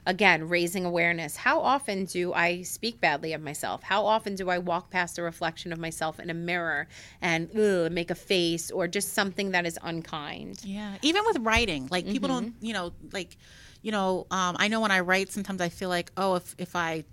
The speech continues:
Speaker 2: don't write neat enough,
Speaker 1: Mm-hmm,
Speaker 2: I'm throwing
Speaker 1: sure.
Speaker 2: the paper away and
Speaker 1: Right.
Speaker 2: starting again.
Speaker 1: Yeah, and I mean, so we've kinda shifted the, the focus of perfectionism, I feel like, to body stuff, 'cause that's something that
Speaker 2: Mm-hmm.
Speaker 1: is,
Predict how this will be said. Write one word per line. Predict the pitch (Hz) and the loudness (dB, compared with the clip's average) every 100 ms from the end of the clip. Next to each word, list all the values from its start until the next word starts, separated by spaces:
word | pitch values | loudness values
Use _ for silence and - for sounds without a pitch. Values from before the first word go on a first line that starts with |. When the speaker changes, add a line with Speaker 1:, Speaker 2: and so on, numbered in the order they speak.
| - - | -10 -2
Speaker 2:
don't | 185 185 - 175 | 0 -2 -6 -4
write | 175 165 | -2 -2
neat | 185 190 190 | -2 0 0
enough, | 175 139 143 | -2 -4 -4
Speaker 1:
Mm-hmm, | 202 226 220 190 | -4 -2 -2 -4
Speaker 2:
I'm | 233 | -4
throwing | - 247 | -2 2
Speaker 1:
sure. | 233 | 2
Speaker 2:
the | - | 0
paper | 175 160 | -6 -8
away | 151 156 156 | -8 -10 -2
and | 165 | 2
Speaker 1:
Right. | 392 | 4
Speaker 2:
starting | - - | 2 0
again. | 285 - - - | -6 -10 -12 0
Speaker 1:
Yeah, | 480 403 277 | 4 6 6
and | 294 | 6
I | 302 | 4
mean, | 320 247 | 2 0
so | - | 0
we've | 294 320 330 - | 0 2 0 2
kinda | 339 294 | 2 2
shifted | - 247 - 214 185 | 0 -2 0 -2 4
the, | 196 185 180 | 6 6 2
the | 190 | 0
focus | 202 180 185 190 | 2 0 0 -4
of | 170 | -4
perfectionism, | 175 170 160 180 160 165 160 | 0 0 0 -4 -4 -4 -4
I | |
feel | 160 165 | -2 -2
like, | 160 - | -2 -4
to | 160 | -6
body | 143 151 170 | -4 -4 -4
stuff, | - 220 - | 0 0 0
'cause | 185 | 0
that's | 175 170 | 0 0
something | 170 165 165 165 | -4 -4 -4 0
that | 156 | 2
Speaker 2:
Mm-hmm. | 240 | 2
Speaker 1:
is, | 233 | 0